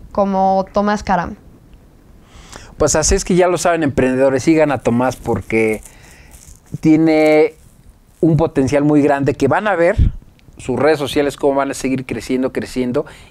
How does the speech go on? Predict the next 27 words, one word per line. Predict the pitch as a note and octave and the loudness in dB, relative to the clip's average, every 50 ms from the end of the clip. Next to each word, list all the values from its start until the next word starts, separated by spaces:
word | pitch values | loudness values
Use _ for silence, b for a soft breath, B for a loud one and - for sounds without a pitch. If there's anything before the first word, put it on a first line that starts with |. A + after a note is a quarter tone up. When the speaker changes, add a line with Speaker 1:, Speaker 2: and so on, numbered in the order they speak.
| B - | B -8
Speaker 2:
y | - A#2+ | -6 -6
lo | A#2+ - | -6 -4
que | - B2 | -2 -2
vas | B2 C3+ - D3+ | -2 -2 -4 -4
a | |
llegar | C3+ A#2+ A2+ B2 B2 B2 | -8 -6 -4 -4 -2 -2
a | A#2 | -4
hacer, | - - A#2+ A#2+ A2+ A#2+ | -4 -6 -8 -8 -8 -10
seguramente | - A#2+ A2+ A#2+ B2 B2 B2+ B2+ A#2 A2+ B2+ | -10 -8 -6 -4 -4 -4 -4 -6 -6 -6 -4
vas | A#2+ A#2 A2+ - | -4 -4 -4 -2
a | B2+ A#2+ A2+ - B B B B B B B B | -4 -4 -4 -6 B B B B B B B B
construir | - C3 B2 A#2+ - - - - C3 C3 C3 C3+ B2+ B2+ | -4 -4 -4 -4 -4 -6 -2 0 2 2 2 2 2 2
desde | C3 A#2+ G#2+ G#2 A#2+ A#2 A2+ A2+ A2 G#2+ | 0 0 0 0 0 2 2 2 0 -2
tu | - G#2+ | -4 -6
persona, | - - A#2 G2 - B2+ B2+ B2+ C3 B2+ | -4 -4 -4 -4 -2 -2 -2 0 0 -2
de | A#2+ A#2 | -2 -2
lo | A2+ G#2+ G#2 - | -2 -4 -6 -8
que | - A#2 | -10 -12
tú | - - B2+ C3 | -6 -2 0 0
eres, | B2+ B2+ C#3+ D3 D3 - A#2+ | 0 0 -2 -6 -8 -10 -6
vas | A#2+ B2 A2 - | -6 -4 -4 -6
a | A#2+ - | -8 -8
poder | B2 B2 A2+ | -8 -8 -6
transformar | - C3 A#2 A2 - - A2+ A2+ A#2+ A#2+ - B B B B B | -4 -6 -6 -6 -6 -10 -8 -6 -6 -6 -8 B B B B B
a | A2 A2+ | -6 -4
más | A#2+ B2+ B2+ B2+ - - | -2 -2 -2 -2 -4 -4
personas, | - C3+ A#2+ G#2 A#2+ B2+ B2 B2 B2+ B2+ B2 - - | -2 -2 -2 0 0 -2 0 0 -2 -4 -4 -6 -8